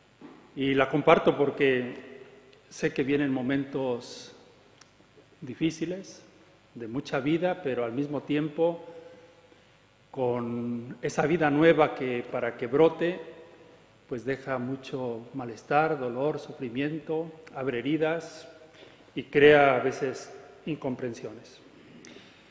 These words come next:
Hemos establecido un objetivo prioritario, reestructurarnos para revitalizar nuestra consagración y nuestra misión.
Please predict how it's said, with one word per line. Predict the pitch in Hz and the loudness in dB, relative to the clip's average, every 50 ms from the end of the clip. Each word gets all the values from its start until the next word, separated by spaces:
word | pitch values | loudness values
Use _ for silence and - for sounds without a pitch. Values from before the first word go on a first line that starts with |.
| - - _ _ - - _ _ _ _ _ _ _ _ _ _ _ _ _ _ _ _ _ _ | -20 -20 _ _ -20 -20 _ _ _ _ _ _ _ _ _ _ _ _ _ _ _ _ _ _
Hemos | - 165 165 170 170 170 160 139 - - - - - | 2 6 8 10 10 10 8 6 4 -2 -8 -6 -6
establecido | - - - - 156 131 123 127 120 - 156 151 147 151 | -6 -2 2 2 4 4 4 0 0 0 0 2 4 4
un | 147 147 147 147 147 143 135 135 160 170 - - - - - - - - - - - _ _ _ _ _ - | 4 4 2 2 2 0 0 -2 -2 -6 -8 -14 -18 -20 -20 -20 -20 -20 -20 -20 -20 _ _ _ _ _ -14
objetivo | - 175 - - 143 - 147 135 135 131 | -12 -10 -8 -8 -6 -4 -4 -4 -4 -4
prioritario, | - 127 123 113 117 - - 113 101 101 107 - - - - - - - - - - _ _ _ - - - - - - - - - - - - - _ _ _ _ - _ _ | -4 -6 -6 -6 -6 -8 -8 -10 -10 -10 -14 -18 -20 -20 -20 -20 -20 -20 -20 -20 -20 _ _ _ -20 -20 -20 -20 -20 -20 -20 -20 -20 -20 -20 -20 -20 _ _ _ _ -20 _ _
reestructurarnos | - 139 127 - - 143 120 - - 131 143 147 151 160 165 151 - | -6 -6 -4 -4 -4 -6 -4 -2 0 2 2 2 2 2 -2 -4 -4
para | - - 135 123 120 117 | -4 -4 -4 -2 -2 -4
revitalizar | 117 127 117 120 120 - 123 117 117 107 - 147 151 160 160 | -4 -6 -6 -8 -8 -8 -6 -8 -8 -6 -2 0 0 0 0
nuestra | 147 135 113 - - - 127 - | -2 -4 -6 -8 -10 -10 -10 -10
consagración | 131 123 - - 117 117 120 110 107 147 160 165 | -10 -12 -10 -10 -8 -8 -8 -6 -4 -4 -4 -4
y | 147 | -4
nuestra | 127 120 - - - 123 | -6 -8 -10 -10 -10 -10
misión. | 110 110 110 - - 131 107 | -8 -10 -12 -12 -10 -10 -10